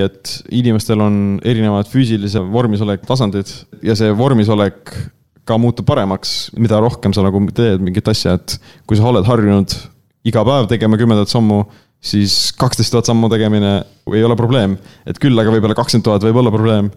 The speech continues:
aga lihtsalt see on nagu, sa ei tohiks nagu mõeldagi, et ma sean enda eesmärgiks iga päev kakskümmend tuhat sammu, vaid sa pead seadma eesmärgiks siis, kui palju sa oled kü-, parasjagu suuteline ja siis natukene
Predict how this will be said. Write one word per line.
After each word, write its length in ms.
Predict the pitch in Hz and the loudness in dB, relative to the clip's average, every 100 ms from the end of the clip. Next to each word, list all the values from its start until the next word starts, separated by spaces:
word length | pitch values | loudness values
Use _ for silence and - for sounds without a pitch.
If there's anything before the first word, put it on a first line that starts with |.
| - | -12
aga 160 | 90 104 | -4 -2
lihtsalt 200 | 101 90 | -2 -2
see 100 | 107 | -2
on 60 | 98 | 0
nagu, 160 | 92 90 - - - _ _ _ - | -2 -4 -8 -18 -20 _ _ _ -4
sa 160 | 120 | -2
ei 200 | 110 120 120 | 0 2 2
tohiks 260 | 131 110 | 2 0
nagu 160 | 117 113 | 0 2
mõeldagi, 460 | 135 117 101 101 101 98 - - | 4 2 2 0 2 0 -2 -4
et 240 | 104 - - | -6 -6 -4
ma 120 | 101 104 | 0 2
sean 220 | 113 104 | 2 2
enda 140 | 101 113 | 2 2
eesmärgiks 440 | 104 104 98 127 | 2 0 0 0
iga 100 | 113 | 0
päev 120 | 107 98 | 0 0
kakskümmend 300 | - 120 110 | 0 0 0
tuhat 140 | 98 | 0
sammu, 280 | 104 98 98 - - - - | 0 0 0 -4 -14 -10 -6
vaid 140 | 101 | -4
sa 80 | 98 | 0
pead 320 | 98 - - - - | 0 -2 -10 -10 -2
seadma 300 | 120 104 107 | 0 2 2
eesmärgiks 560 | 113 107 92 90 - - | 2 0 -4 -8 -8 -6
siis, 260 | 90 90 - - - - | -4 -6 -6 -8 -12 -2
kui 180 | 135 117 | 2 2
palju 420 | 135 139 117 107 107 | 2 2 2 2 2
sa 120 | 113 | 2
oled 160 | 110 - | 0 -2
kü-, 120 | 110 | -4
parasjagu 480 | - 131 107 107 104 | 0 0 2 0 2
suuteline 540 | 147 170 120 110 104 101 | 2 2 0 2 2 0
ja 400 | - - - 101 | -4 -18 -4 0
siis 160 | 113 120 | 0 0
natukene 640 | 120 104 101 101 98 98 | -2 -2 -2 0 0 0